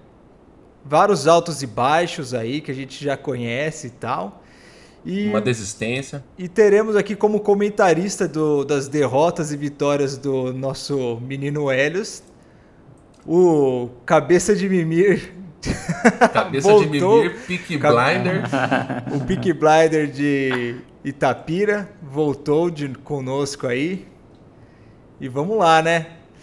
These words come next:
Speaker 1: Mas primeiro é o quê, Helios? Pelo que eu saiba, primeiro o metaverso começa com o quê?
Speaker 2: Primeiro a gente tem que falar um rumor, Andrei.
Speaker 1: Primeiro vamos começar com rumores.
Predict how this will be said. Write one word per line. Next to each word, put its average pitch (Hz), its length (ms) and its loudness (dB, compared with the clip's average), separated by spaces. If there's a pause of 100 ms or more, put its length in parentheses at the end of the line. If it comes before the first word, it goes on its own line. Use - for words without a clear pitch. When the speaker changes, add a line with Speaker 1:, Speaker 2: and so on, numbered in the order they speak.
(300)
Speaker 1:
Mas 151 160 0
primeiro 208 360 6
é 196 140 6
o 170 80 8
quê, - 160 2
Helios? 147 640 4 (180)
Pelo 170 160 -2
que 165 100 -4
eu 175 100 0
saiba, 185 360 0 (300)
primeiro 233 600 2
o 370 120 -16
metaverso 180 580 0
começa 208 340 -2
com 214 140 -4
o 185 40 -4
quê? 123 360 -4 (720)
Speaker 2:
Primeiro 107 360 -6
a - 20 -8
gente 135 220 -10
tem 139 100 -8
que 135 60 -16
falar 135 240 0
um 147 40 0
rumor, 123 500 -2
Andrei. 92 400 -4 (300)
Speaker 1:
Primeiro 135 360 -4
vamos 175 160 -6
começar 170 360 -6
com 185 180 -8
rumores. 127 880 -6